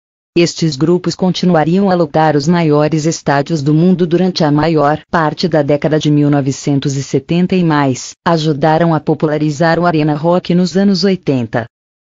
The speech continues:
Essa popularidade atingiu o ápice na primeira metade da década de mil novecentos e oitenta, com bandas como Heart, Hell's Speedwagon,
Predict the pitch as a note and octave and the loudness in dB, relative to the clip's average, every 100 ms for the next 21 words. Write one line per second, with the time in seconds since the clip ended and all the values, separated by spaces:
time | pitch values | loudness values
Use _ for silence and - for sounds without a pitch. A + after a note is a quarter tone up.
0 | _ _ _ F3 E3 F3+ E3+ D#3 D#3 D3+ | _ _ _ 0 0 -2 -2 -2 0 0
1 | F#3+ D#3 C#3 B2 A2 - F3+ - G3+ E3 | 0 0 0 -2 -4 -2 -2 2 2 4
2 | D3 E3 D3 C#3 D#3 - E3 E3 E3+ D#3+ | 2 2 2 0 -2 -4 -2 0 0 2
3 | D#3+ E3 D#3+ D3 D3 D#3+ D#3 D#3+ D#3 C#3 | 2 2 2 0 0 0 0 0 2 2
4 | D3 D3+ D3+ E3 F3 G#3 A3+ F#3+ F3 - | 0 0 0 2 2 4 2 0 -2 -2
5 | G3 F#3+ F#3+ F3 G3+ G3 D#3+ C#3 B2 A#2+ | -2 0 0 2 0 0 0 0 0 -4
6 | - - F#3 E3+ D#3+ D#3 D#3+ - F#3+ F#3+ | -6 -2 -2 0 0 2 0 0 2 2
7 | F#3+ E3+ D3 - - - - G3+ G3+ - | 4 2 0 -2 -10 -8 -2 0 0 -2
8 | - F3 E3+ D#3+ C#3 B2 G#2+ | -4 -2 0 -2 -2 -2 -2